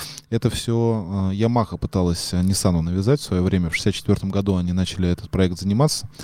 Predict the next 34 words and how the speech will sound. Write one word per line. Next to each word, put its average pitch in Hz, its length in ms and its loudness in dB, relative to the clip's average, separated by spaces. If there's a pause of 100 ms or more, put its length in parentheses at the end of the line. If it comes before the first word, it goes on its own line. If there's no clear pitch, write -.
(200)
э, 92 320 0
проект 101 240 0
делать. 131 280 0
Я 101 40 -2
не 98 80 -2
помню, 101 220 0
как - 180 -8
она 98 120 2
в - 80 -6
ту-, 104 120 -2
в - 200 -10
точности 101 400 4
называлась, 120 540 0 (680)
э, 98 440 0
но, 104 580 0
эм, 98 680 -2 (100)
Ниссану 110 480 0
это 104 120 -2
не 107 100 -2
понравилось. 98 600 0
То - 100 -6
есть - 160 -6
они 98 140 6
как-то 85 680 0
от 78 100 -8
Ямахи, 98 400 2
а, 80 260 -2 (320)
отстегнулись 98 680 0
и - 20 -4
начали 92 280 0
сами 90 280 2
разработку 85 520 0
этой - 140 -2
платформы. 90 500 0